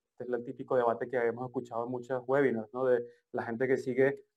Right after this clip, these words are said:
al youtuber de turno porque está de moda, pero no sabe si estás haciendo un burpee, te vas a lesionar, ¿no?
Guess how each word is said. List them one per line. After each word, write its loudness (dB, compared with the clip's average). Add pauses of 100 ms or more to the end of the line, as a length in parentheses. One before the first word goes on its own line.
(120)
al 4
youtuber 10
de 8
turno 6
porque 0
está 0
de 4
moda, 10
pero -2
no -8
sabe 8
si -2
estás -4
haciendo 4 (240)
un -2
burpee, 8
te 8
vas 6
a 8
lesionar, 4
¿no? -10